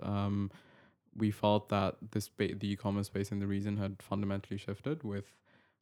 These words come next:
um, you know, with guys like Noon bringing a lot of capital in the market. With, um, you know, um, we started hearing about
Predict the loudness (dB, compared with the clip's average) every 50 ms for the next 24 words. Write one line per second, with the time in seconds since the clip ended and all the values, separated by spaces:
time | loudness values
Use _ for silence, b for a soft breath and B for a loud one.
0 | _ -6 -4 -2 0 0 0 0 -2 0 0 0 0 0 -2 -2 -2 -2 -2 0
1 | -2 -2 -2 -2 0 0 0 0 -2 -2 -2 0 0 0 0 0 0 -2 -4 -4
2 | -4 -6 -4 -2 -4 -2 -2 -2 -2 -4 -4 -4 -2 -2 -2 -2 -2 -2 -2 -2
3 | -2 -8 -8 -4 -2 0 0 0 2 0 0 -2 B B B B B B B B
4 | 0 2 2 2 0 -2 -6 -10 -6 -4 -2 -2 0 0 0 0 -2 -2 -4 -4
5 | -2 -2 -2 -2 0 0 0 0 2 0 -2 -4 -6 -16 -18 _ -10 -6 -4 -4
6 | -2 -2 -4 -4 -4 -4 -4 -4 -4 -6 -6